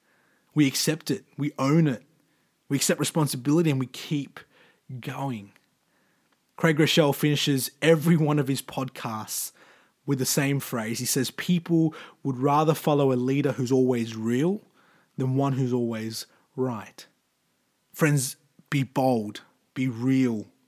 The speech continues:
and lead courageously through a time of uncertainty.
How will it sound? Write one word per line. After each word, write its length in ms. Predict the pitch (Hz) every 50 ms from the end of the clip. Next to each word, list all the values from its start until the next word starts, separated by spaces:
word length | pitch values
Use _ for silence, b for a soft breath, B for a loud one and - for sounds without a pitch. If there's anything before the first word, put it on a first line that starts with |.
| _ b b b b b b b
and 260 | 123 123 123 123 131
lead 380 | 139 147 160 160 160 151 -
courageously 840 | - - - 139 127 123 123 127 131 143 147 143 151 143 - 175 165 156
through 580 | - - - - 143 131 127 123 120 120 117 - b b b b b b b b b
a 60 | 160
time 260 | - - 143 120 120
of 100 | 117 110
uncertainty. 840 | 117 110 110 113 - - - 127 117 113 113 104 - - 107 104